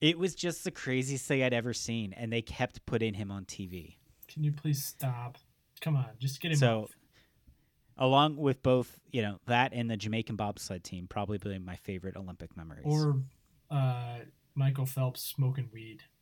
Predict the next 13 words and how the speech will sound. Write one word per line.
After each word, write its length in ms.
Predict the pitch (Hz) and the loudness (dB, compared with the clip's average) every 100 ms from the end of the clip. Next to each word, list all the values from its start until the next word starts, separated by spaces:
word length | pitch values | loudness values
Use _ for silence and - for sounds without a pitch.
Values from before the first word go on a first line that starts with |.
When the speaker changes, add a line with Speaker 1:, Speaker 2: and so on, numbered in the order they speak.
| _ _ _ _ | _ _ _ _
Speaker 2:
That 60 | 131 | -4
was 120 | 127 | -4
a 20 | |
pretty 180 | - - | -6 -14
good 180 | - 98 | -14 -18
one. 160 | 101 - | -20 -12
Speaker 1:
Yeah. 240 | - 92 82 _ - | -6 -4 -6 _ -6
Speaker 2:
Does 120 | 143 | -2
that 160 | 147 147 | 0 -2
count? 300 | - 147 151 | 0 0 4
Speaker 1:
He 80 | 165 | 4
should. 460 | - 139 147 87 - - _ _ | 4 4 4 0 -8 -20 _ _
Yeah. 320 | 131 139 85 | 2 2 0